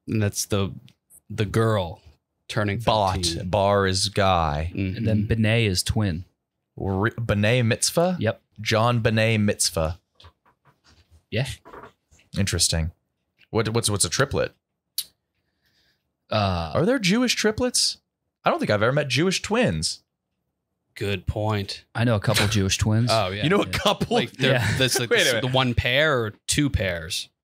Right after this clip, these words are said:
Speaker 3: Uh, two pairs, two separate
Speaker 1: Wow.
Speaker 3: pairs. Yeah.
Speaker 1: Mm-hmm.
Speaker 3: Grew up, I went to, like, fifty bar mitzvahs growing up.
Speaker 1: Speaking of twins, the two one six boasts the Twin Festival in Twinsburg, Ohio.
Speaker 2: Really?
Speaker 1: Which is part of the two one six.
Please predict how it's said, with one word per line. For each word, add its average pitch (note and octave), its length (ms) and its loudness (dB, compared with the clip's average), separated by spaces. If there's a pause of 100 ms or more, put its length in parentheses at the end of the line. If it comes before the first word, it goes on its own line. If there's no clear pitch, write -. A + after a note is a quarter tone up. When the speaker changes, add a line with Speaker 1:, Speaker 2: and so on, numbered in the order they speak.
Speaker 3:
Uh, A#2+ 180 2
two C3+ 160 2
pairs, D#2+ 360 0
two - 140 0
separate - 340 2
Speaker 1:
Wow. C3 200 4
Speaker 3:
pairs. - 300 -2
Yeah. F#2+ 260 2 (540)
Speaker 1:
Mm-hmm. G#2+ 320 -12 (340)
Speaker 3:
Grew B2+ 160 2
up, A#2 100 0
I A2 180 0
went C3+ 180 2
to, C3 60 -2
like, A#2 140 0
fifty A2 300 0
bar F#2+ 160 2
mitzvahs - 460 -2
growing B1+ 280 -4
up. - 160 -8 (360)
Speaker 1:
Speaking G2 340 -6
of F#2+ 80 -8
twins, A#2+ 440 0
the G#2+ 80 -4
two - 200 2
one G#2+ 220 2
six - 400 0
boasts G#2+ 600 0
the - 140 -4
Twin B2+ 500 0
Festival G#2+ 520 0
in F#2+ 140 -2
Twinsburg, A2 680 0
Ohio. G#2 800 -4
Speaker 2:
Really? F#3+ 840 0
Speaker 1:
Which G2+ 100 -2
is F#2 80 -6
part G2+ 280 -2
of G2 100 -6
the - 80 -8
two G2+ 240 -6
one F2+ 200 -8
six. - 600 -6